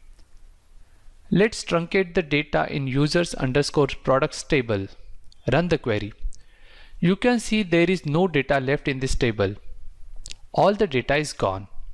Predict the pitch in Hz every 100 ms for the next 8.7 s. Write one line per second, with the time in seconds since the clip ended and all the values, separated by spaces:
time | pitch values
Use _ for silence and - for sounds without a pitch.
0 | - - - - - - - - - -
1 | 214 254 - 247 226 214 208 160 135 151
2 | 151 - 139 156 208 190 165 - 160 -
3 | 139 - 165 165 147 135 143 - 127 120
4 | 113 117 - 135 147 185 208 185 143 123
5 | 160 - 131 - - 160 165 160 143 117
6 | 113 117 - - - - - - - -
7 | - - - - 208 240 - 185 120 -
8 | 160 - 185 - 139 127 156